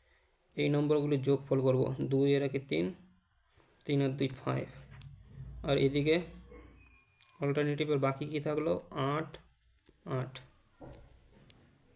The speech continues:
আট, দুটো অঙ্ক বাকি থাকলো। আট আর আট কত হয়? ষোলো। ষোলো থেকে পাঁচ বিয়োগ করলে কত হবে? উম, এগারো হয়।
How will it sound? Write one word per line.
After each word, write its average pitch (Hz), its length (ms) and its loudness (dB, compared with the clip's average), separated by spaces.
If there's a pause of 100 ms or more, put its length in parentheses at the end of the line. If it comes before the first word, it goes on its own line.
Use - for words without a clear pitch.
(1000)
আট, 135 340 -2 (320)
দুটো 143 300 -2
অঙ্ক 143 160 2
বাকি 139 280 2
থাকলো। 135 400 -4
আট 139 280 -2
আর 143 80 2
আট 143 120 0
কত - 160 -4
হয়? 165 180 -2
ষোলো। - 540 -4 (480)
ষোলো 156 320 -2
থেকে 156 200 2
পাঁচ 147 260 0
বিয়োগ 143 300 0
করলে 143 280 0
কত 151 160 -2
হবে? 151 340 -2 (3750)
উম, 143 360 0
এগারো 139 360 4
হয়। 127 180 0